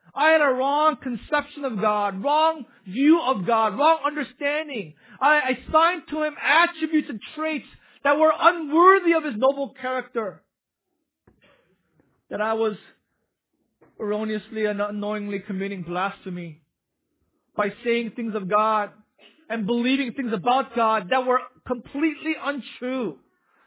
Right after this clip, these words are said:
that were inconsistent with the Holy Scriptures. When we studied the Word of God, God gave us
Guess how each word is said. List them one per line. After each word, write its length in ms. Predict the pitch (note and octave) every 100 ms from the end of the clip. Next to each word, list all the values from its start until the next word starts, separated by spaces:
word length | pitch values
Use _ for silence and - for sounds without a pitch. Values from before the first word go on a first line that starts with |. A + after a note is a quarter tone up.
| -
that 160 | C4 C4
were 140 | B3+ B3
inconsistent 840 | F4 - D#4+ B3+ E4+ B3 - D4+
with 140 | C#4+ -
the 80 |
Holy 260 | A3+ B3+ A#3+ -
Scriptures. 520 | A3 G#3+ - G#3 - _ _ _ _ _ _ _ _ _ _ A3
When 220 | - C#4+ C#4+
we 240 | E4 E4 -
studied 260 | D#4+ D#4+
the 80 | D#4
Word 220 | C4+ D4
of 180 | C#4 G3
God, 460 | B3+ C#4+ C#4+ G3 F3
God 360 | C4+ D4 C#4
gave 200 | C#4 D4
us 100 | B3